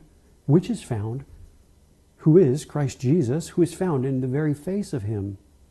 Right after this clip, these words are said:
Because then the Apostle Paul goes on later to say, he says, "But God who commanded the light to shine out of darkness," which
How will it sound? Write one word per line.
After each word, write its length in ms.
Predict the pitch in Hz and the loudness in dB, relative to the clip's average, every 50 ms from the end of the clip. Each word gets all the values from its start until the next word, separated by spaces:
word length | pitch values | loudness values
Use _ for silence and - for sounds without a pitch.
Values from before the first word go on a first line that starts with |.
| _ _ _ _ _ _ _ _ _ _ _ _ _ _ _ _ _ _ _ _ _ _ - | _ _ _ _ _ _ _ _ _ _ _ _ _ _ _ _ _ _ _ _ _ _ -2
Because 240 | 127 107 143 120 113 | 0 0 0 0 2
then 140 | 147 147 | 2 4
the 80 | 143 139 | 4 2
Apostle 300 | 127 113 127 131 113 123 | 2 0 -4 -4 -4 -4
Paul 220 | 104 131 131 131 | -4 -2 -2 -2
goes 220 | 117 120 127 117 123 | 0 0 -2 -2 -2
on 200 | 120 123 120 120 | -2 -2 -2 -2
later 280 | 120 120 117 110 113 | -2 -4 -2 -2 -4
to 60 | 107 101 | -4 -4
say, 300 | - - 208 160 110 - - - _ _ _ _ _ _ _ _ - - - - - - - | -4 -2 -2 -2 -4 -6 -10 -18 _ _ _ _ _ _ _ _ -20 -20 -20 -20 -20 -14 -8
he 100 | - 143 | -4 -4
says, 260 | - - 135 127 123 - - - - - - - | -2 0 0 -2 -2 -4 -10 -20 -20 -10 -4 0
"But 180 | 127 131 113 | 0 2 2
God 300 | 110 139 127 135 151 160 | 0 -2 -2 -2 -4 -2
who 120 | 127 151 170 | -2 -2 -2
commanded 460 | - - 147 143 143 139 143 139 120 | -2 0 0 2 2 2 0 0 0
the 60 | 123 | -2
light 640 | 120 117 117 127 147 185 190 160 160 175 - - - - _ _ _ _ _ _ _ - | -2 -2 -2 -4 -4 -2 -2 -2 -2 -4 -6 -10 -20 -20 _ _ _ _ _ _ _ -8
to 140 | - 170 147 | -4 -4 -4
shine 600 | - - - - 139 127 165 202 226 226 214 - | -4 -4 -6 -6 -4 -4 -2 -2 -2 -2 -2 -4
out 120 | 156 156 151 | -6 -6 -4
of 120 | 139 120 | -4 -4
darkness," 600 | 113 120 104 110 110 - 147 165 175 - - - _ _ _ _ _ _ _ _ _ _ _ _ _ _ _ _ _ _ _ | -4 -4 -4 -6 -8 -8 -8 -8 -8 -10 -14 -20 _ _ _ _ _ _ _ _ _ _ _ _ _ _ _ _ _ _ _
which 240 | - 127 117 - | -2 -2 -2 -2